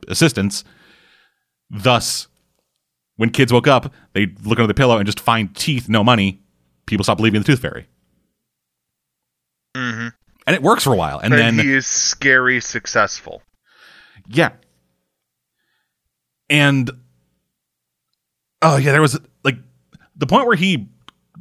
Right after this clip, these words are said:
Speaker 1: quote-unquote, killed Sandman.
Speaker 2: Yeah.
Speaker 1: Because
Speaker 2: Shit,
Speaker 1: he is
Speaker 2: that was awesome.
Speaker 1: Yeah, he is the most scared of Sandman.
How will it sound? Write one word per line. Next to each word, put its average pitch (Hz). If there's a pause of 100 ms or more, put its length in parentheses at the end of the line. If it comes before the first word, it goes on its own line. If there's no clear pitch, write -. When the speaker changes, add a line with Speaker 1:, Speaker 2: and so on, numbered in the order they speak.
(160)
Speaker 1:
quote-unquote, 135
killed 117
Sandman. 127 (1700)
Speaker 2:
Yeah. 107 (400)
Speaker 1:
Because 151
Speaker 2:
Shit, 123
Speaker 1:
he 262
is 320
Speaker 2:
that 101
was -
awesome. 98 (320)
Speaker 1:
Yeah, 131
he 202
is 254
the 180
most 131
scared 107
of 92
Sandman. 71